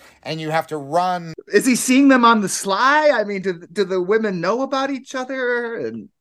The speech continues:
Speaker 1: There's that, there's that kind of, um, by now, sort of like one of Spielberg's more obscure movies, that movie Always. Did you ever see that?
Speaker 2: <laughs> I have not seen that
Speaker 1: It's,
Speaker 2: one.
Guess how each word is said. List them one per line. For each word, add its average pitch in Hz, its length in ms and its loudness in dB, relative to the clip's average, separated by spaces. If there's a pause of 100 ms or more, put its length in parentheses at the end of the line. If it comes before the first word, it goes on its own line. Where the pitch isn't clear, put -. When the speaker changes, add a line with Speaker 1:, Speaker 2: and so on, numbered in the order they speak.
(360)
Speaker 1:
There's 185 260 -4
that, 220 260 -2
there's 196 140 -4
that 214 180 -4
kind 202 320 -6
of, 196 300 -6
um, 160 600 -6
by 165 180 -4
now, 175 320 -4
sort 165 220 -8
of 147 80 -8
like 151 200 -6
one 156 100 -10
of 143 100 -10
Spielberg's 151 580 -6
more 147 160 -4
obscure 147 480 -8
movies, 143 480 -10
that 135 120 -6
movie 143 220 -8
Always. 180 600 -4
Did 165 140 -10
you 170 60 -4
ever 175 100 -8
see 185 200 -10
that? - 420 -6 (240)
Speaker 2:
<laughs> - 220 -14
I 151 140 -4
have 165 200 -12
not 165 180 -8
seen 139 180 -10
that 165 60 0
Speaker 1:
It's, 165 160 -6
Speaker 2:
one. 78 140 -18